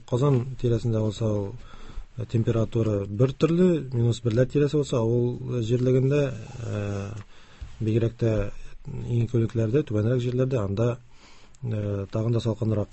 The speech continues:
э, температураларга, җиделәргә, сигезләргә кадәр төшкән көн, төннәре булды. Э, зыян салды дип әйтеп булмый бүгенге көнгә. Э, ш-, ну, шулай да, менә бик салкыннарга киткәнче бу эшне бетерү,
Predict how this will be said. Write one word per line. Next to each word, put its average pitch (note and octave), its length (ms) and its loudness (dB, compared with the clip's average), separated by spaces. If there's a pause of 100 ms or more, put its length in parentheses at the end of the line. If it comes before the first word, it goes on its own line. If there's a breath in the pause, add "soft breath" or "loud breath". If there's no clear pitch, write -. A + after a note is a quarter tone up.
(160)
э, G#2 640 -8
температураларга, A#2+ 800 -2
җиделәргә, G#2+ 520 -4
сигезләргә G#2 480 -4
кадәр G2+ 160 -2
төшкән G2 300 -6
көн, G2+ 360 -4
төннәре G#2+ 380 2
булды. A2 320 0 (1300 soft breath)
Э, G2+ 480 -2 (800 soft breath)
зыян C3+ 400 8
салды C#3+ 280 6
дип C#3 120 8
әйтеп C3 220 6
булмый F3 280 8
бүгенге G3+ 320 6
көнгә. G3+ 340 6 (180)
Э, G#2 360 0 (600)
ш-, - 360 -16 (140)
ну, B2+ 160 -4
шулай C3+ 260 -2
да, D#3+ 220 2 (140)
менә A2+ 180 -2
бик A#2+ 160 -6
салкыннарга A2 480 -4
киткәнче G#2+ 500 -4
бу A2 220 -4
эшне A2 200 -6
бетерү, A2+ 360 -4